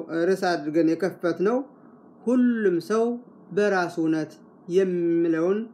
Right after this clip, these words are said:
የፍልስ-፣ የፍልስፍና ዘዴ ነው። እንግዲህ ዓለም በዚህ ላይ ትገኛለች ማለት ነው። ምክንያቱም ሁሉም ሰው በራሱ እውነት ካለው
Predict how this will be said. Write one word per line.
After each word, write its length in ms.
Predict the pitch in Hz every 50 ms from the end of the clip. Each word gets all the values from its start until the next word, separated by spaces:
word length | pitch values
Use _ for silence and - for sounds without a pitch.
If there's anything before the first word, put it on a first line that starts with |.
| - - - - -
የፍልስ-፣ 540 | 180 190 180 185 175 165 - - 165 170 -
የፍልስፍና 600 | 160 170 175 175 175 170 - - - 165 156 151 147
ዘዴ 180 | 139 151 160 175
ነው። 140 | 165 143 123 - - - - - - - - - - - - - - - - - - -
እንግዲህ 340 | - - - - 165 226 277 302 - - -
ዓለም 300 | 170 175 180 196 220 262 302 - - - - -
በዚህ 360 | 180 208 214 208 185 190 190 190 208 - - - - - - - - - - - - -
ላይ 180 | 170 170 165 160
ትገኛለች 560 | 160 - 160 147 160 156 156 156 160 175 170 -
ማለት 200 | 165 151 143 135
ነው። 120 | 127 120 - - - - - - - - - - - - - - - - - - - - - - - - - - - - - - - - - - - - - - - - - - - - - - - - - - - - - - - - - - - - - - -
ምክንያቱም 540 | - - - 165 180 190 202 202 254 285 302 339 330 - - - - - - -
ሁሉም 440 | 165 180 220 240 240 240 240 247 240 220
ሰው 220 | - - 202 180 151 135 - - - - - 175
በራሱ 420 | 170 208 220 226 226 214 214 202 -
እውነት 260 | 202 190 175 165 165 -
ካለው 420 | - 185 190 202 208 220 254 277